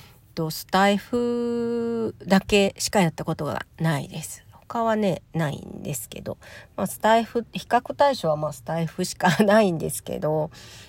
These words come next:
うん。でも、あの、まあ、スタイフにはスタイフにの、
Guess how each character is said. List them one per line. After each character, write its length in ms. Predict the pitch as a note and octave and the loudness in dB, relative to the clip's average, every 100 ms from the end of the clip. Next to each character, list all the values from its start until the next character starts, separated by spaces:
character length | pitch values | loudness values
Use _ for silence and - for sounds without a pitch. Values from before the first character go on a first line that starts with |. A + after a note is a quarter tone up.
| - G3 | -14 -4
う 60 | |
ん。 400 | G#3 G3+ E3+ - | 0 0 -2 -6
で 100 | A3 | -8
も、 300 | A3 F3+ E3 - - - - | -2 -2 -4 -8 -20 -20 -8
あ 160 | F3 | -2
の、 480 | E3+ E3 E3 E3 - - - | 0 0 0 -2 -4 -10 -12
ま 100 | - | -4
あ、 20 | A3 | -4
ス 80 | - | 2
タ 160 | C#4 | 4
イ 40 | C4+ | 4
フ 140 | D4+ | 2
に 80 | C#4+ | 4
は 100 | F#3+ | 4
ス 100 | - | 4
タ 160 | E3+ | 0
イ 40 | E3+ | 0
フ 160 | - | 0
に 120 | F3+ E3 - - | -2 -2 -4 -6
の、 160 | E3+ | -4